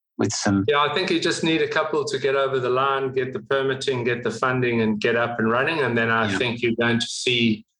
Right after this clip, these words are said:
Speaker 2: the whole landscape in Canada change.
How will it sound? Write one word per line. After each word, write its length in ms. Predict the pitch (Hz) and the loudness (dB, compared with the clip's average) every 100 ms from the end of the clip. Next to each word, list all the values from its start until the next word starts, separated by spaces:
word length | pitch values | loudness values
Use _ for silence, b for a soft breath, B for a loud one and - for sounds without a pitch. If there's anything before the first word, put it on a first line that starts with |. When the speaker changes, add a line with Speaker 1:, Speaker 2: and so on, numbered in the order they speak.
| _ | _
Speaker 2:
the 80 | - | -2
whole 240 | 107 123 117 | 0 2 2
landscape 720 | 117 127 123 - 123 113 127 | 2 0 -2 0 0 0 -2
in 220 | 117 110 | 0 0
Canada 440 | 110 120 117 104 | 0 0 2 0
change. 680 | 101 - 110 85 - - - | 0 0 0 -2 -6 -10 -12